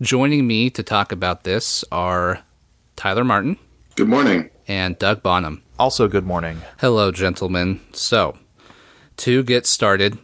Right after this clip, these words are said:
Speaker 1: on this conversation about Nintendo and their potential future, uh, we have some numbers here that I want to toss out. So, we have a lot of reporting 'cause this is pretty big news financially speaking. So,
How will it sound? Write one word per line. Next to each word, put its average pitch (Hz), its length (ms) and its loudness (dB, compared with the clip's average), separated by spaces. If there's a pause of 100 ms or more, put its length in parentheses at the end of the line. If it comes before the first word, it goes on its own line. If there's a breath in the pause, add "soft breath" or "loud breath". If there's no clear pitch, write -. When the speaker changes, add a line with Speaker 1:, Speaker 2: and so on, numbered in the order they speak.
Speaker 1:
on 92 220 0
this 92 160 -2
conversation 92 680 0
about 87 240 0
Nintendo 87 560 -2
and 85 80 -2
their 85 120 0
potential 85 680 -4
future, 120 600 0 (480 soft breath)
uh, 101 300 2
we 104 120 0
have 120 200 0
some 110 220 2
numbers 95 440 0
here 85 340 -2
that 82 120 -6
I 80 60 -2
want 82 320 -4
to 82 480 -2 (100)
toss - 380 0
out. 82 300 -2
So, 85 400 0 (960 loud breath)
we 113 160 0
have 123 180 2
a 117 40 4
lot 123 260 2
of 117 200 2
reporting 120 500 2
'cause 101 140 -6
this 101 140 -2
is 101 100 -4
pretty 107 240 -2
big 98 240 0
news 101 540 0
financially 101 680 0
speaking. 90 640 -2
So, 90 520 0